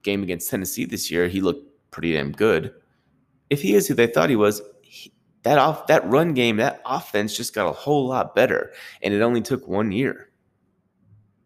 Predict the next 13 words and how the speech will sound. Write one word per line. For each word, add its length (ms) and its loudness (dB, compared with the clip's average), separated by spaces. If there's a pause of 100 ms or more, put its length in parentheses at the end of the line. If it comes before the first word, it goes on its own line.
you 140 -4
know? 220 0
So 480 4 (600)
I, 280 -2
I 60 -2
think 360 -2
that 480 0 (440)
we 180 0
need 180 0
to 80 -4
stop 800 0
just 500 -6
bashing 680 -2